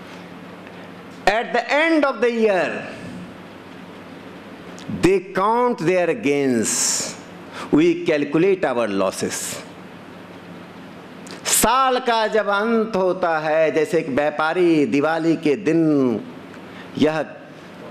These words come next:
देखता है कितना साल में कमाया, कितना खोया,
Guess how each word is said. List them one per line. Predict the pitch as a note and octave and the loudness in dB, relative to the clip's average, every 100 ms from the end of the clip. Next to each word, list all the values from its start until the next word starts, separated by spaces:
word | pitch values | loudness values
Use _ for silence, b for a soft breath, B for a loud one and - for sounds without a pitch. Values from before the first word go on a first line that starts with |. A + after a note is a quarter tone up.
| - - - - | -16 -18 -6 2
देखता | F3+ F#3+ - F3 | 2 2 0 -2
है | D#3 D3 | 0 -2
कितना | C#3+ C#3+ D3 C#3+ C3 | -2 -2 0 0 -2
साल | - C3+ C#3 | -2 -2 0
में | C3+ B2+ | 0 0
कमाया, | C3 A#2 B2+ C#3 C3+ A#2+ | -2 0 0 0 0 -2
कितना | A2 - - B2+ A#2 | -2 -4 0 0 -2
खोया, | - - A2+ A2 G2+ F2+ | -4 -2 2 4 2 -2